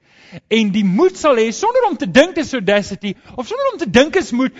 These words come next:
of sonder om te dink, "Maar sjoe, nou te guts," net in te stap en te sê, "Ek soek 'n glasie water." Wie sal dit wees? Daai koning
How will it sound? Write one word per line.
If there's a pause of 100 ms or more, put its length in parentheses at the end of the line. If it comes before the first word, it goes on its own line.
(120)
of
sonder
om
te
dink,
"Maar
sjoe,
nou
te
guts," (340)
net (120)
in
te
stap (1080)
en
te
sê,
"Ek
soek
'n
glasie
water." (1000)
Wie
sal
dit
wees? (1400)
Daai
koning